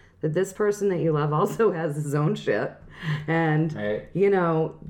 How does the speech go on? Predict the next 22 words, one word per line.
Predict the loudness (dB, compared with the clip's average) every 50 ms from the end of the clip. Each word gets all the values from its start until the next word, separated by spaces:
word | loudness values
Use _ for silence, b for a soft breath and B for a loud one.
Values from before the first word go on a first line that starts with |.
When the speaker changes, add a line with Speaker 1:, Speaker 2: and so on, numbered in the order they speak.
| -18 -16 -14 -16 -16 -16 -18 -20 -20 -14 0
Speaker 1:
this | 0 0 0 2
might | 0 0 2 2 2 2
not | 2 2 2 2
have | 2 2
even | 2 2 2 0
occurred | 0 0 -2 -4 -2 0 2 2 2 0 -2
to | -2 -2
them. | 0 0 0 0 0 -2 -2 -4 -2
And | 0 0 0
so | 0 0 0 2
I | 2 2
was | 2 2 2
able | 4 2 4 4 2 -2
to | 0 -2
say | -4 0 2 2 2 2
that. | 2 2 0 0 0 0
I | 0
realize | 2 2 2 2 4 4 2 0 0
this | -2 -6 -6
probably | -4 -2 -2 0 0 0 2 2 2 2
didn't | 2 2 2 2 0 0 -2 B B B B B B B
even | 2 2 2 2 2 0